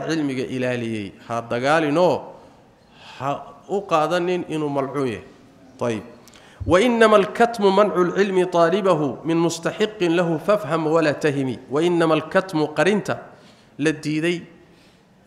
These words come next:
منع العلم وعلمك إن أديد طالبه الروح رادني. ومن مستحق أه مد مضن له علمك مضن. إيه فافهم فهم ولا تهم. إيه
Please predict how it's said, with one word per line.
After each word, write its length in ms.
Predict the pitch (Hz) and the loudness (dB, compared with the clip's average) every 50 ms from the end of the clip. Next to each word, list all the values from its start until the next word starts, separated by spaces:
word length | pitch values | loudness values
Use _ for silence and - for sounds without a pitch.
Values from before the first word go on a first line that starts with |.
| _ - | _ -4
منع 220 | 123 143 147 151 147 | 0 2 2 2 2
العلم 440 | 156 180 170 165 - 170 170 151 151 147 | 0 0 0 0 -2 -2 -2 0 0 0
وعلمك 460 | 147 147 139 143 160 170 165 156 143 | 2 2 0 0 -2 -2 -2 -2 -2
إن 200 | 147 139 156 165 | -2 -2 -2 0
أديد 540 | 156 147 143 175 190 165 151 147 143 139 139 | 0 0 0 -2 -4 -4 -4 -4 -4 -2 -4
طالبه 640 | 135 - - 143 143 143 156 170 165 151 143 139 139 | -4 -2 0 0 0 2 0 0 0 -2 -2 -2 -4
الروح 240 | 139 147 160 151 113 135 131 120 | -4 -2 -4 -4 -4 -4 -6 -4
رادني. 420 | 123 127 127 123 131 123 113 107 98 98 - - - _ _ _ _ _ _ _ _ _ _ - | -4 -4 -4 -4 -6 -6 -6 -8 -8 -10 -14 -18 -20 _ _ _ _ _ _ _ _ _ _ -4
ومن 260 | - 143 151 156 156 151 | -2 0 2 2 2 2
مستحق 720 | 147 147 139 - - - 139 - - 160 156 - - 143 135 127 - | 2 0 0 -2 -4 -4 -4 -4 -4 -6 -6 -6 -6 -6 -6 -4 -4
أه 160 | 123 123 110 - - - - - | -6 -8 -10 -10 -16 -20 -14 -8
مد 160 | 139 151 143 | -8 -8 -4
مضن 300 | 135 135 139 143 160 165 165 151 - - - - - | -4 -2 0 0 0 0 0 -4 -8 -14 -16 -10 -4
له 180 | 156 170 170 156 151 147 147 | 0 0 0 0 -2 -2 -2
علمك 280 | 151 151 143 143 131 131 | -4 -2 -2 -2 -2 -4
مضن. 320 | 127 123 123 123 120 117 - - - - - - - _ - 135 | -4 -4 -4 -4 -4 -6 -6 -14 -20 -20 -20 -20 -20 _ -4 -2
إيه 100 | 143 139 | -2 -2
فافهم 440 | 139 - 143 135 - 151 160 156 135 - - | -2 -6 -8 -8 -6 -4 -4 -4 -2 -2 0
فهم 260 | 185 175 160 131 107 92 - - - - - - | 0 2 2 0 -2 -4 -8 -16 -20 -20 -12 -6
ولا 240 | 120 143 147 151 139 | -4 -2 0 0 -2
تهم. 560 | 135 143 - 175 170 156 143 143 143 139 139 156 170 156 - - - - - - - - _ _ _ _ - 127 | -2 -4 -4 -4 -2 -2 -2 -4 -4 -2 0 0 0 0 -2 -6 -16 -20 -20 -20 -20 -20 _ _ _ _ -12 -8
إيه 200 | 131 156 165 | -4 -4 -4